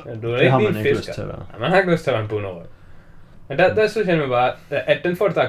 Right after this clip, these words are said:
Speaker 1: callback, men den viser nu også, som du siger, den viser rigtig godt det med, at, mm, hvorfor er det, han er en trader? Nå, men det er, fordi han er en fisherman. Altså, det er
Speaker 2: Mm.
Speaker 1: bare, fordi han ikke
Speaker 2: Mm,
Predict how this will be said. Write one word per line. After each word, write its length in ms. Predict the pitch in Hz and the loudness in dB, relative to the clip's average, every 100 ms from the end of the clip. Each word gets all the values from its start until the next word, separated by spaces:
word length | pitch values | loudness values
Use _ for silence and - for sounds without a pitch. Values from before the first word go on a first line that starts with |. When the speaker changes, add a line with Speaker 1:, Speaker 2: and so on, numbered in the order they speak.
| - | 2
Speaker 1:
callback, 380 | 175 196 151 160 | 2 4 2 0
men 160 | 143 | -2
den 160 | 143 160 | -2 -4
viser 220 | 190 135 | -4 -4
nu 100 | 131 | -6
også, 100 | 127 | -6
som 120 | 127 | -6
du 80 | 123 | -6
siger, 160 | 123 120 | -6 -8
den 160 | 127 | -6
viser 280 | 170 180 117 | -4 -4 -2
rigtig 240 | 135 135 104 | -4 -4 -2
godt 240 | 117 - - | -2 -2 -6
det 120 | 127 | -2
med, 260 | 120 120 127 | 2 2 0
at, 220 | 120 107 - - - - - | -4 -6 -8 -20 -20 -20 -14
mm, 140 | 127 113 | -8 -8
hvorfor 340 | 120 147 156 | 2 2 4
er 120 | 123 | 4
det, 80 | 104 | 4
han 120 | 117 | -2
er 60 | 104 | -6
en 80 | 101 | -8
trader? 500 | - 110 123 - - - - - - - | -4 -2 -2 -4 -6 -12 -20 -20 -20 -10
Nå, 220 | 127 117 | -4 -2
men 100 | 113 | -2
det 60 | 123 | -4
er, 40 | |
fordi 180 | 139 123 | -4 -4
han 140 | 113 | -2
er 160 | 101 98 | -4 -6
en 180 | 101 101 | -8 -8
fisherman. 540 | - 139 - 92 87 98 - 120 | -4 -4 -4 -10 -12 -18 -12 -8
Altså, 260 | 104 - 110 - 120 | -8 -8 -10 -12 -10
det 60 | 120 | -6
er 40 | |
Speaker 2:
Mm. 20 | 107 | -2
Speaker 1:
bare, 180 | 110 | -2
fordi 320 | 117 123 113 107 | -4 -6 -6 -2
han 300 | 120 117 113 | -2 -2 -4
ikke 260 | 131 127 - - - - - - - | -6 -6 -16 -20 -20 -20 -20 -20 -14
Speaker 2:
Mm, 120 | 110 | -10